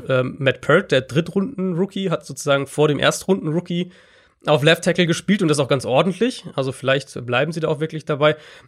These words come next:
Aber für mich so, wenn du irgendwie so nach so einem kleinen Spark suchst, irgendwas, womit du vielleicht die Offense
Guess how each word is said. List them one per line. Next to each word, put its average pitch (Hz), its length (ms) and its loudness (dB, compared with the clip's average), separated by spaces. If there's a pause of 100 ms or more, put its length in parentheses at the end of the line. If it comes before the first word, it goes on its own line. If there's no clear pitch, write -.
(140)
Aber 170 200 6
für 170 120 2
mich 208 140 6
so, 165 180 0
wenn 196 160 6
du 226 120 4
irgendwie 196 200 4
so 180 100 2
nach 175 100 2
so 175 60 -6
einem 160 80 -6
kleinen 175 580 2
Spark 160 560 0
suchst, 170 300 -2
irgendwas, 165 340 2
womit 156 240 0
du 160 80 -2
vielleicht 143 440 -2 (180)
die 156 240 -6
Offense - 520 -2